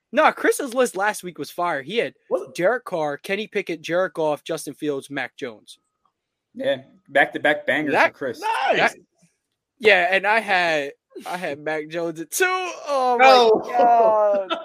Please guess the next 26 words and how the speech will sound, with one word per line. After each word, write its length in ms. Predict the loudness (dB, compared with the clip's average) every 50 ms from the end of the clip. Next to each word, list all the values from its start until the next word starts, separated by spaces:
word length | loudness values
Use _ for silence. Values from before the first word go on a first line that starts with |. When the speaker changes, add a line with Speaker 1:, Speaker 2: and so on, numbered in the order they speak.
| -8 -2 2
Speaker 1:
'Cause 160 | 2 2 2
he 100 | 2 -4
put, 320 | -4 0 4 4 4 4 _ _ _ _
he 180 | -16 -16 -16 _ _
put 180 | -2 -2 0 0
him 160 | -2 -4 -8
last. 580 | -6 -2 2 4 6 6 4 2 0 -4 -14 _ -6
I 60 | -4 -2
Speaker 2:
He 40 | 0
Speaker 1:
gotta, 240 | 0 0 0 -2 0
Speaker 2:
tricked 280 | 2 2 2 2 0
Speaker 1:
I 40 | 0
gotta 120 | 0 2 2
Speaker 2:
us. 40 | 2
Speaker 1:
watch 160 | 0 0 0
out 140 | -4 -6 -6
for 80 | -10
Danny. 300 | -10 -10 -10 -10 -10 -12 -14
He 80 | -16 -14
be 100 | -12 -10
doing 160 | -8 -8 -8
some 120 | -8 -10 -14
sneaky 320 | -12 -12 -12 -12 -12 -14
stuff 300 | -10 -6 -6 -6 -6 -6
last. 400 | -4 -4 -2 -2 -4 -6 -10 -16 _ _ _ _ _ _ -12 -2 4
But 260 | 6 8 8 8 6